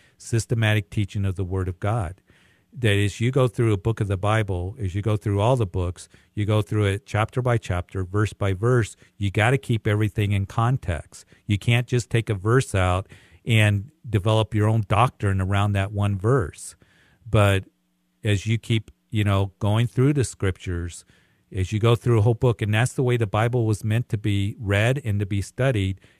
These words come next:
is keep it all in context. And like I said, you know, without the text, you're gonna have the, eh, con, and we need to keep it in context,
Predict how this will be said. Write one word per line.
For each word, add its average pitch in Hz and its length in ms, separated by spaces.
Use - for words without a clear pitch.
is 104 160
keep - 240
it 104 100
all 101 240
in 127 140
context. 127 800
And 107 260
like 110 260
I 110 60
said, 101 480
you 101 120
know, 98 140
without 104 360
the 107 80
text, 123 400
you're 101 80
gonna 98 220
have 95 300
the, 95 100
eh, 98 200
con, 95 520
and 101 460
we 107 180
need 113 260
to 151 60
keep - 280
it 95 80
in 92 140
context, 90 680